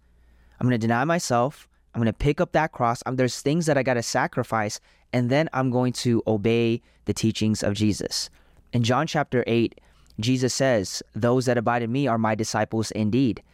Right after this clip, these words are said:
So there's obedience. There's being able to heed to the voice of God.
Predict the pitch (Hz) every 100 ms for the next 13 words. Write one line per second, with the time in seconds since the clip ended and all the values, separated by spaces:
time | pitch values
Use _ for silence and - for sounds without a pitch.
0 | - _ - 139 131 127 120 135 131 123
1 | 127 156 147 - - - 120 120 120 -
2 | 120 131 135 131 127 117 113 _ - -
3 | 175 170 117 - _ _ - 127 120 117
4 | 117 110 - 107 98 98 92 78